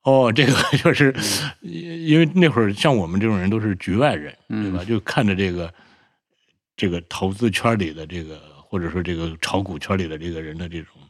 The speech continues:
Speaker 2: 嗯。
Speaker 1: 对吧？浮沉，确实是感觉，哎呦，这个还是别碰到好。
Speaker 2: 嗯。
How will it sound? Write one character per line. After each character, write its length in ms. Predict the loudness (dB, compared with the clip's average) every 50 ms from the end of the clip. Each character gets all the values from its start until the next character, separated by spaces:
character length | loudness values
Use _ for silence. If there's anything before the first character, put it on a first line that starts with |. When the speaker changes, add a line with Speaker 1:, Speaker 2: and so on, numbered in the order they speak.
| _ _ _ _ _ -20 -8
Speaker 2:
嗯。 340 | -4 -2 0 0 0 -2 -4 -6 _ _ _
Speaker 1:
对 100 | -18 -16
吧？ 200 | -16 -16 -18 -18 -20 -20 -20 -20 _ _ _ _ _ -18
浮 300 | -16 -12 -4 0 0 0
沉， 480 | 2 2 0 2 4 4 2 2 0 -4 _ _ _ _ _ _ _ _ _
确 200 | -2 0 0 0
实 180 | 2 0 0 0
是 140 | 0 -2
感 200 | -2 -4 -8 -12
觉， 80 | -14 -18 -18 -16 -16 -16 -16 -16
哎 80 | -16 -16
呦， 80 | -16 -14 -16
这 80 | -16 -16
个 60 | -14
还 160 | -8 -8 -6 -6
是 80 | -6
别 200 | -8 -6 -6 -6
碰 240 | -4 -2 -4 -4 -4
到 80 | -6 -6
好。 120 | -4 0 0
Speaker 2:
嗯。 320 | 0 0 0 -4 -6 -8